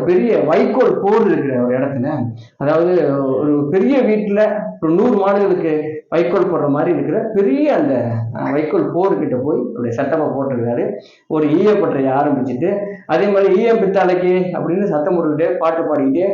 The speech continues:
ஒரு நெருப்பை பத்த வச்சு இவர் பைப்ல இருந்து ஊத ஆரம்பிச்சிருக்காரு. கொஞ்ச நேரத்துல அந்த பருத்தி காட்டுல நடந்த தீ விபத்து போல இந்த வைக்கப்போரு பத்தி எரிய ஆரம்பிச்சிருக்கு.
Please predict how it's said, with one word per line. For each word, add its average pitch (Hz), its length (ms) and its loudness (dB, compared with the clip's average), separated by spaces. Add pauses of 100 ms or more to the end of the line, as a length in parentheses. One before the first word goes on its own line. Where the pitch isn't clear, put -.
ஒரு 143 180 -4
நெருப்பை 170 300 0
பத்த 131 280 -2
வச்சு 156 400 -4 (240)
இவர் 143 220 0
பைப்ல 165 340 0
இருந்து 135 400 0
ஊத 175 280 2
ஆரம்பிச்சிருக்காரு. 117 720 -2 (140)
கொஞ்ச 190 340 -2
நேரத்துல 143 540 -2 (140)
அந்த 135 200 -2
பருத்தி 190 340 0
காட்டுல 165 300 0
நடந்த 139 240 -2
தீ 190 280 -2
விபத்து 127 380 -4
போல 123 400 -4 (360)
இந்த 131 600 2
வைக்கப்போரு 160 720 0
பத்தி 139 320 -2
எரிய 151 220 2
ஆரம்பிச்சிருக்கு. 123 680 -2